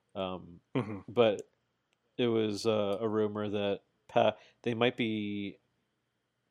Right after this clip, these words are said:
Speaker 1: pushing Pac heavily for a period of time. He's gonna get a major push,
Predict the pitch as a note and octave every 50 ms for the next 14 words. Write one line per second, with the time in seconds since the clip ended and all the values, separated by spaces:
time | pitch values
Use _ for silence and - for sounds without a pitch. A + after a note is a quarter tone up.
0 | _ _ - - B2+ A#2 - - B2+ A#2+ A#2 A#2 A2 - - A#2+ A2 G#2 G2+ -
1 | - _ - - A2 G#2 G2 A#2 A#2 A#2 A#2+ B2+ C3+ C#3 _ _ _ _ _ _
2 | _ _ - - - G#2+ F#3+ F3+ - - A2+ A2+ A2+ A#2 B2+ A#2+ - A2+ G2+ G2
3 | G2+ G#2 G2+ - A2 G2+ F#2 A2 G2+ F#2+ F#2 F#2+ G#2 A2+ B2 - C#3+ C3+ - -
4 | G#2+ F#2+ G2 - - - -